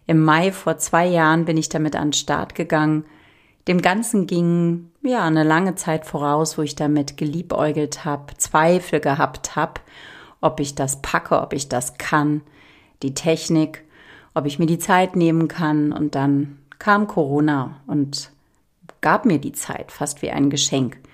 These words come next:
Ja, und dann hab ich mich hingesetzt und hab die Technik gelernt, hab mir Unterstützung geholt und Schritt für Schritt das Ganze hier aufgebaut. Und so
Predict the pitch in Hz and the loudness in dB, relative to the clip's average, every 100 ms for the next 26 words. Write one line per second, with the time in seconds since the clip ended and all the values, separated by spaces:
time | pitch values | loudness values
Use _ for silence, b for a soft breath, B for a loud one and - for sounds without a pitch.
0 | b b b b b b b b 311 175 | b b b b b b b b 0 0
1 | 160 151 160 170 196 180 165 156 160 175 | 0 -2 -2 -4 -4 -4 0 0 0 -2
2 | 226 - - 156 143 151 - 147 143 139 | -4 -6 -4 -4 -4 -8 -6 -2 0 0
3 | 139 185 185 180 170 165 151 143 139 147 | -2 -4 -2 -4 -4 -2 0 2 2 0
4 | 165 - - 143 - - 151 143 143 139 | 0 -4 -6 -12 -14 -6 -2 0 -2 -4
5 | 139 175 - 165 160 156 156 160 156 165 | -6 -6 -4 -4 -2 -4 0 0 0 -2
6 | 160 - 185 - 165 - - 170 170 - | -4 -6 -10 -6 -4 -4 -2 -2 -2 -6
7 | B B B B B 151 - 147 147 139 | B B B B B -6 -4 0 0 0
8 | 156 151 143 - - - - - - - | -2 -2 -2 -2 -8 -10 -8 -8 -8 -10
9 | - _ _ _ _ _ 185 156 - - | -14 _ _ _ _ _ -8 -8 -10 -4
10 | 175 | -2